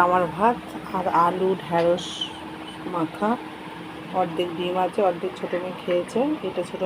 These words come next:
মেয়ের স্কুলের ডিম, আর মাছের ডিমের বড়া, আর কালকের একটু মুসুর ডাল পেঁয়াজ দিয়ে, এই যে ভাত, আর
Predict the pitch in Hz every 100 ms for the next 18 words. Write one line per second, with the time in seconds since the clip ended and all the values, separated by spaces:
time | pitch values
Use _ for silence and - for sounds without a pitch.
0 | 185 190 185 180 - 185 190 175 175 220
1 | 262 - - - - - - - - -
2 | 175 175 175 180 170 - 175 180 180 185
3 | 175 180 180 226 262 - - - - -
4 | - - - - - 170 - 170 175 180
5 | 175 - 190 180 170 - 185 170 180 190
6 | 240 - 190 180 175 170 - 196 233 285
7 | - - - - - - - - - -
8 | - 180 185 165 156 180 208 220 - -
9 | - - - - - - - - - -
10 | - - - - - - - - - -
11 | - 240 233